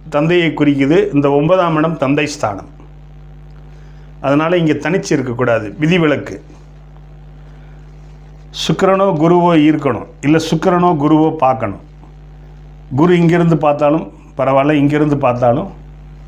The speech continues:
பரவாயில்ல. சரி, இங்க கேந்திர பலம் பெறுவார்,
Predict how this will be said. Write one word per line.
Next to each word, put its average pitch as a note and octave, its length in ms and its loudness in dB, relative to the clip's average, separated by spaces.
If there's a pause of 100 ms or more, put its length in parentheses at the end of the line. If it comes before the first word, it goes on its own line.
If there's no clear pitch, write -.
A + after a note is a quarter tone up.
(320)
பரவாயில்ல. A2 420 -2 (1600)
சரி, G#2+ 200 -8 (200)
இங்க F#3 280 2 (960)
கேந்திர G3+ 340 2 (120)
பலம் D#3+ 260 0
பெறுவார், E3 340 0